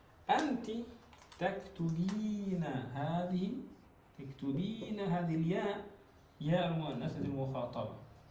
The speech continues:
أنتما تكتبان، هذه ألف الاثنين. أنتم تكتبون، واو الجماعة. أنتن تكتبن،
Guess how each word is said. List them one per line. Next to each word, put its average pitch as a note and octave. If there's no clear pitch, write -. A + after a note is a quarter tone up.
أنتما G#3
تكتبان، D3+
هذه A#2
ألف C#3
الاثنين. C#3
أنتم F#3+
تكتبون، F3
واو C3+
الجماعة. C#3
أنتن F#3
تكتبن، F3+